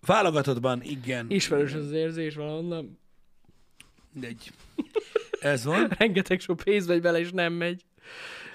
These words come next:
Speaker 1: Igen, mindjárt nézem. Footballers who play for China's national team. Tehát a,
Speaker 2: Aha.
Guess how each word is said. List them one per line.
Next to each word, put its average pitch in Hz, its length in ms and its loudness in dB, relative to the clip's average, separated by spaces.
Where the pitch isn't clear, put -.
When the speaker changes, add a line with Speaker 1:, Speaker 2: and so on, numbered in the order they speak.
Speaker 1:
Igen, 143 520 2
mindjárt 190 260 2
nézem. 226 360 0
Footballers 226 540 0
who 170 100 -2
play 214 400 -2
for 151 360 -4
China's 165 680 -2
national 135 500 -2
team. - 320 -18
Tehát 113 180 -6
a, 143 120 -2
Speaker 2:
Aha. 147 160 -4